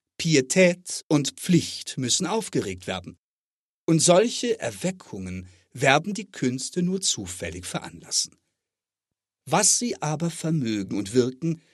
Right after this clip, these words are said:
das ist eine Milderung roher Sitten, welche aber gar bald in Weichlichkeit ausartet.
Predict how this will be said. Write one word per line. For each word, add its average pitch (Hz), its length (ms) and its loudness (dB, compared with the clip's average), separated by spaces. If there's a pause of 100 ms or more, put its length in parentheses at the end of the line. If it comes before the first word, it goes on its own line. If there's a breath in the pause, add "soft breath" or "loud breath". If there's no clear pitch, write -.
(180 soft breath)
das 190 200 2
ist - 380 -2
eine 156 280 0
Milderung 139 840 0
roher 117 480 -2
Sitten, 117 560 -10 (460)
welche 160 480 6
aber 160 180 0
gar 127 340 4
bald 120 600 4
in 143 280 -4
Weichlichkeit 90 840 -10
ausartet. - 840 -10